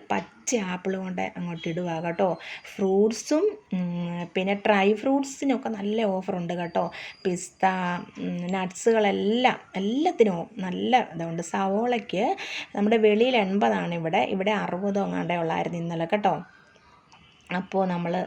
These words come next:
സവോള എടുത്തു. പക്ഷെ നമ്മൾ എല്ലാ കാര്യങ്ങളും, നമ്മൾ ഈ മത്തങ്ങ എടുത്തതിന് തന്നെ എല്ലാവരും കളിയാക്കി കേട്ടോ. ആറ് രൂപയേ ഉള്ളായിരുന്നു. അപ്പോൾ ഞാൻ രണ്ട് പീസ് എടുത്തു കേട്ടോ. മത്തങ്ങ നമുക്ക്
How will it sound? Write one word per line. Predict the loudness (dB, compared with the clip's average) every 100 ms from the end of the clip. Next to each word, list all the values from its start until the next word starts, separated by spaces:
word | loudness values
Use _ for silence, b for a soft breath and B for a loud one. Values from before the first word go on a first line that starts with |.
| -6
സവോള | -4 -2 -2 0 0
എടുത്തു. | 0 0 2
പക്ഷെ | 2 0
നമ്മൾ | 0 2 2
എല്ലാ | 2 2 2 2
കാര്യങ്ങളും, | 2 2 4 2 2 2 0 B B B -6
നമ്മൾ | -4 2
ഈ | 4
മത്തങ്ങ | 4 2 2 2 4
എടുത്തതിന് | 2 2 0 -2
തന്നെ | 0 0
എല്ലാവരും | 0 2 2 0
കളിയാക്കി | -2 0 -2 -2 -2
കേട്ടോ. | -2 0 -2 -2 B B -8
ആറ് | -4 0 2 2
രൂപയേ | 0 0 0
ഉള്ളായിരുന്നു. | 0 0 -2 -2
അപ്പോൾ | -4
ഞാൻ | -2 0
രണ്ട് | 0 0 2 2
പീസ് | 2 -2 -2
എടുത്തു | -4 -4 -2
കേട്ടോ. | 0 2 0 0
മത്തങ്ങ | 0 0 2 2 4
നമുക്ക് | 2 0 -2